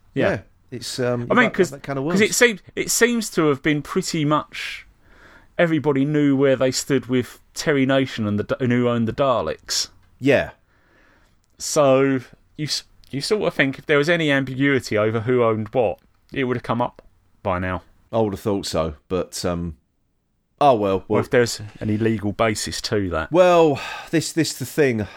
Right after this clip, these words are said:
Speaker 2: Um, I think we, you know, we honestly don't know, do we? We've, we've only seen, really seen one person's side of this argument.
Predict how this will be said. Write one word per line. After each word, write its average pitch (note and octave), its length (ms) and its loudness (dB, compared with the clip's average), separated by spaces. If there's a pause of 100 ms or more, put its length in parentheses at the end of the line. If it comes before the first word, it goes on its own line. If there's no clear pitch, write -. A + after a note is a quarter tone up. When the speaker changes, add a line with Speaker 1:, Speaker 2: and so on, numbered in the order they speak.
Speaker 2:
Um, A#2 540 0 (480)
I - 40 0
think G#2+ 180 -2
we, A2 120 0
you G#2+ 120 -2
know, G#2 100 0
we G2+ 520 -4 (260)
honestly A#2+ 380 0
don't C3+ 320 0
know, D3+ 280 4
do B2+ 260 4
we? G2+ 140 2
We've, A#2 200 2
we've B2 300 0
only A2+ 260 2
seen, G#2+ 560 0 (580)
really D3 460 4
seen A2 300 -2
one A2+ 220 0
person's G#2+ 880 -2
side A2 400 2
of G2 80 -2
this G2 160 -2
argument. F#2 540 0